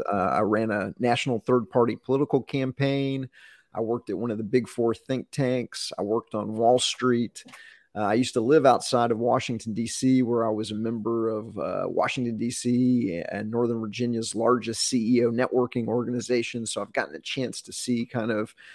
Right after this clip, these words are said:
the government up close and personal and the financial system up close and personal. And, uh, you know, based on twenty plus years of research,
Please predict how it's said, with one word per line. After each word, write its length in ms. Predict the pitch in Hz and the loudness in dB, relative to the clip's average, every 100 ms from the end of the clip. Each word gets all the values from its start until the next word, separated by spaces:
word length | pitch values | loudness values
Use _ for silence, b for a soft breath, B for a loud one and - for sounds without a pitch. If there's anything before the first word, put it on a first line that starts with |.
| B B | B B
the 80 | 123 | 2
government 640 | 120 135 131 131 123 117 - | 10 10 10 4 2 2 0
up 180 | 135 - | -4 -2
close 440 | - 135 123 - | 2 4 4 0
and 120 | 101 | -8
personal 640 | - 175 - 160 151 143 127 | 0 0 2 0 0 2 0
and 100 | 101 | -4
the 60 | |
financial 720 | - 107 120 139 - 143 131 | -6 -6 -4 -4 -2 -2 -2
system 440 | - - 131 127 110 | -4 -6 -6 -4 -4
up 180 | 107 | -4
close 340 | - 127 120 - | -2 0 0 -4
and 100 | 107 | -6
personal. 600 | - 139 - 127 123 120 B B B B - | -2 -2 -2 -4 -4 -6 B B B B -6
And, 440 | 113 117 113 110 | -2 -2 -2 -2
uh, 280 | 113 110 107 | 0 0 0
you 140 | 139 | 0
know, 60 | 120 | 0
based 300 | 117 123 - | 2 0 0
on 140 | 110 | -4
twenty 260 | - 131 127 | -4 -6 -4
plus 400 | - 131 120 - | -2 0 0 0
years 320 | 123 127 113 | 0 0 0
of 120 | 98 - | -4 0
research, 800 | 170 170 131 127 175 - - | 0 2 0 0 -2 -4 -6